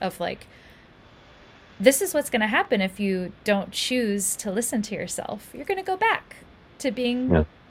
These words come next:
Speaker 1: that. And I'm like, "No, no, no, no, no, no, no." <laughs> So, yeah, those, those callings to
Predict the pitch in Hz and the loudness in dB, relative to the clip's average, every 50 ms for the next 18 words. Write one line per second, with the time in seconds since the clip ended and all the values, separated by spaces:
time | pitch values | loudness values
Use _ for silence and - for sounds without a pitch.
0 | - - - - - 381 392 - - - - - - - - - - - 214 208 | -20 -20 -6 2 6 6 6 6 4 -4 -16 -20 -20 -20 -20 -20 -12 -12 -10 -10
1 | 202 202 196 - - 170 185 214 240 247 233 202 185 175 180 - - 202 - - | -8 -8 -10 -10 -8 -4 -2 0 0 0 0 -2 -4 -6 -8 -10 -12 -14 -14 -14
2 | - - - - - - 190 208 - - 622 605 - 302 302 - - 226 202 - | -14 -14 -14 -12 -12 -8 -8 -8 -8 -8 -8 -2 0 0 0 2 2 0 0 0
3 | - - - - - - - - - - 226 202 190 185 185 190 - - - - | -8 -16 -16 -16 -18 -18 -14 -8 -4 2 4 4 4 4 2 0 -8 -14 -20 -20
4 | - - - - - - - 220 214 214 202 180 190 185 185 185 - - - 185 | -20 -20 -20 -20 -14 -2 4 6 8 8 8 6 4 0 0 0 -4 -4 -2 -2
5 | 180 180 - - - - 208 196 202 202 190 185 180 185 185 - - - - 202 | -2 -2 -4 -8 -4 0 2 2 2 2 0 0 -2 -4 -4 -6 -6 -6 -4 0
6 | 170 170 170 170 | 2 2 2 0